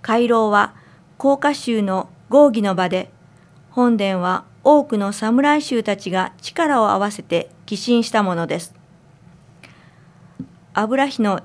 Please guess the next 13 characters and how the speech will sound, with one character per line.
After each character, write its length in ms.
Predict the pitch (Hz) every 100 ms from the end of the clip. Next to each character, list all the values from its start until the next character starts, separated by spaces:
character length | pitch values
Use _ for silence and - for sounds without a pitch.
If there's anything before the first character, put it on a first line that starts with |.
| -
奴 380 | 202 - - 247
振 180 | 240
り、 180 | 208 214 - _ _ _ - _ _ -
県 320 | 233 220 180
選 320 | - 247 277
択 400 | 277 285 277 - -
無 120 | 208
形 420 | 208 277 277 269 -
民 220 | 254 269
族 260 | 262 262 220
文 200 | 233 220
化 120 | 170
財。 260 | 175 165